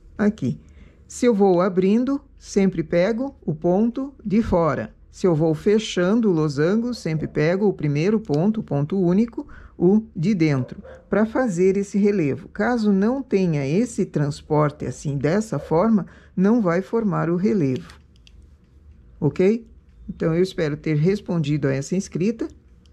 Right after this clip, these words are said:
Bom trabalho pra ela. Esse é um trabalho que precisa ser treinado numa amostra primeiro, pra ter a habilidade ao fazer depois o trabalho em si. Porque se não tem a atenção, você acaba errando.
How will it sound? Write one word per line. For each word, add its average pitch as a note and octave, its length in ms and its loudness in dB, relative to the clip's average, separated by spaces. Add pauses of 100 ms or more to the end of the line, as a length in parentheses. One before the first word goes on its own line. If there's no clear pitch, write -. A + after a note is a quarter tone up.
(260)
Bom F3+ 220 4
trabalho C#3+ 460 -2
pra G3 220 -4
ela. G3 300 -2 (480)
Esse G#3+ 240 4
é B3+ 40 2
um B3 40 0
trabalho F3+ 360 0
que F#3+ 80 -2
precisa E3+ 420 -2
ser D#3 280 -2
treinado G3+ 600 0
numa D#3 280 2
amostra G3 520 0
primeiro, F#3+ 540 0 (320)
pra G#3 160 2
ter G#3+ 400 2 (320)
a F#3 480 0
habilidade G3 800 0
ao G3 160 0
fazer F#3+ 340 0
depois F#3+ 640 -2
o G#3+ 80 -4
trabalho F3+ 540 0
em A3+ 80 0
si. C3+ 320 -6 (340)
Porque G#3 560 0 (600)
se - 280 -2
não C4 260 2
tem G3+ 340 2
a D3+ 60 0
atenção, A3 600 -2 (380)
você A3 220 -4
acaba F#3+ 400 0
errando. E3 400 -2